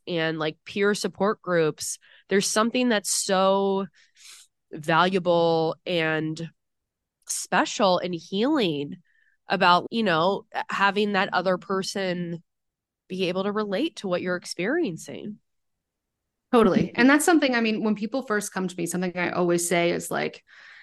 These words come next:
Speaker 2: "If this never fits for you, like, if this, if we're ten sessions in and this doesn't feel good, tell me." It's okay to tell me that. You can,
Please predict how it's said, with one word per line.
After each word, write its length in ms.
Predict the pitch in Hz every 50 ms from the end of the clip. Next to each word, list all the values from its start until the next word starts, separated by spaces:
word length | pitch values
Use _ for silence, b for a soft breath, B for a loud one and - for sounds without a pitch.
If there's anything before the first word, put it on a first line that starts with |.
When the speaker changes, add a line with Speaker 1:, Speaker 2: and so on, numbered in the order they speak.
| b b b
Speaker 2:
"If 120 | 220 214 -
this 360 | 190 180 233 277 285 - -
never 720 | 208 190 185 185 180 196 196 196 196 202 202 208 220 - _ _ _ _ _ _ _
fits 500 | - - - - 196 185 - - - -
for 160 | - - 185 170
you, 180 | 156 - -
like, 180 | - 175 180 -
if 120 | 202 196
this, 240 | - 220 233 - - _ -
if 240 | - 196 196 -
we're 220 | 202 226 240 254 247
ten 280 | 247 - - 233 214
sessions 420 | 208 - 208 196 - - 190 180 170
in 360 | 170 170 214 277 320 320 330 - -
and 160 | - 196 202
this 140 | 208 196 -
doesn't 300 | - 240 233 277 254 -
feel 280 | - - 180 175 175 175
good, 360 | 175 220 226 240 240 254 285 - _ _ _ _ _ _ _ -
tell 240 | - - 190 185
me." 380 | 185 175 - 78 - 165 - _ _ _
It's 180 | - 208 196 -
okay 440 | 226 220 220 - - 208 208 208 208
to 140 | 202 - 185
tell 220 | 185 - 180 180
me 140 | 170 170 165
that. 280 | 170 143 143 139 - - _ b b b b b b b -
You 200 | 190 190 214 208
can, 180 | 208 - 190